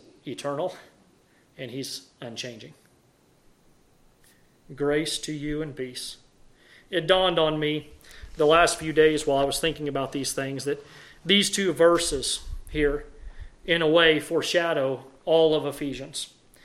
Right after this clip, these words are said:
Uh, this is the, this is first and foremost, uh, uh, by the will of God. But as we said earlier in the, uh, in the book, um, it, it's broken down into two parts. It's broken in, down into the doctrine,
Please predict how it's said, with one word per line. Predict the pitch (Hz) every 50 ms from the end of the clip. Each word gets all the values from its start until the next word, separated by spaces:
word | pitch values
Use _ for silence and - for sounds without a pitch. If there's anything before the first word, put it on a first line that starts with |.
| - - - - - _
Uh, | - 143 131 135
this | 139 170 175 - -
is | 165 143
the, | 143 156 156 160 220 233
this | 180 156 -
is | 170 147
first | - - 202 202 190 196 -
and | 170 156
foremost, | - - 185 190 185 165 156 151 147 139 - - - -
uh, | 160 147 139 151 147 - - - - - - - _ _
uh, | - 139 131 131 135 147 160 160 202 - _ _ _ _ -
by | 165 143 156 156 160 165
the | 165 160 151
will | 147 160 180 202 208 196 175 165
of | 151 - -
God. | 143 123 113 113 143 185 - _ _ _ _ _ _ _ _ _ - - _ _ _
But | 151 143 170 175
as | 202 185 175 185 180 -
we | 180 196
said | 180 - - 185 165
earlier | 190 208 185 196 202 196 175 156 160
in | 156 147
the, | 147 151 151 - -
uh, | 180 147 151 - 269 262
in | 247 208 170 156
the | 151 147
book, | 143 151 143 147 - - - - - _ _ - - - - _ _ _
um, | - 151 143 143 139 139 135 139 147 151 160 - _ _ _ _ _ - - _ _
it, | 180 160 170
it's | 196 - -
broken | - 151 180 196 196 196 202 190
down | 175 175 175 175
into | 165 151 143
two | 135 - - 208 208
parts. | 202 - - 151 131 120 - - - - - - - _ - _ _ _
It's | - 143
broken | - 185 190 202 196 196 185
in, | 180 180 180 185 185 208 -
down | 185 180 180 180 180
into | 170 156 - - 160
the | 147 147
doctrine, | 143 147 160 156 180 185 - - 220 208 208 214 214